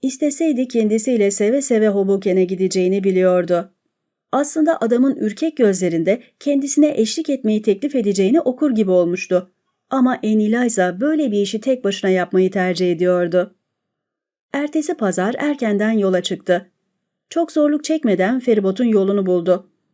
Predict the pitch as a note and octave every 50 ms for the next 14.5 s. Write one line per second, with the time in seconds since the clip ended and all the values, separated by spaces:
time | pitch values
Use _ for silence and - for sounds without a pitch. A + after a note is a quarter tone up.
0 | _ _ _ _ - A3 B3+ C#4 C#4+ D4 D4+ C4+ B3+ D4 D#4+ D#4+ C#4+ B3+ A3 G3
1 | F#3+ F#3+ E3+ F#3 F#3+ F#3+ F#3+ F#3+ G#3 A3+ A3+ G3+ F#3+ F3 F3 E3+ F3 G3+ A3 F#3+
2 | F#3+ A3+ C4 C4 C#4 C4+ B3+ - C#4+ C4+ G#3 G#3+ A3+ A3 G#3 G3 F#3 F#3+ F3+ F3
3 | F3+ F3+ F3 - - F#3 F3+ F#3 - _ _ _ _ _ _ _ _ - A#3+ A#3
4 | C#4 D4 D4 D#4+ E4 E4 C4 A3+ A3 B3 C4+ C#4+ C#4+ - G3 F3 F3 A3 A#3+ -
5 | _ _ - - D4 D4 D4+ E4+ E4 D4 C#4 C#4 B3+ A3+ A3+ A3 G#3+ - B3 A#3
6 | A3+ G#3 F#3 F3+ F3 F#3 F#3+ F3+ F#3+ G#3 G#3+ F#3+ G3 G3 F3+ G3 F#3+ F#3+ F#3+ F#3
7 | F3+ E3+ E3+ F3 E3 F3+ F3+ F#3+ - _ _ _ _ _ _ _ _ _ _ -
8 | C4+ C#4+ D4 D4 D4+ E4 D#4+ D#4+ D#4 E4 D4 A#3+ A3+ C#4 E4 E4+ - - G#3 F3+
9 | - - G3 A#3 C#4 C#4 - A#3 G#3 G#3 G3+ G3+ G3 A3 B3 G3 G#3 G3+ F#3+ G3
10 | F#3+ G3 G3+ G3 F#3+ - F#3+ F3+ - F#3 F3 F3 F3 - - - F#3 F3 F3 -
11 | _ _ _ _ _ _ _ _ _ _ _ _ _ _ - D4+ D#4 D4+ D4+ D#4
12 | D4 D#4 D#4 D#4 C4 A3 G3+ G#3+ G#3 - A3+ A3 A#3 A#3 A#3 A3+ - D#4 D#4 D4+
13 | D4+ B3+ A#3 A3+ A3 - D4 C#4+ - - G#3+ A#3 C#4+ D4+ D4 C#4+ B3 G#3+ G3 F#3+
14 | F#3+ - F3+ E3+ F3 F3+ C4 F4 C4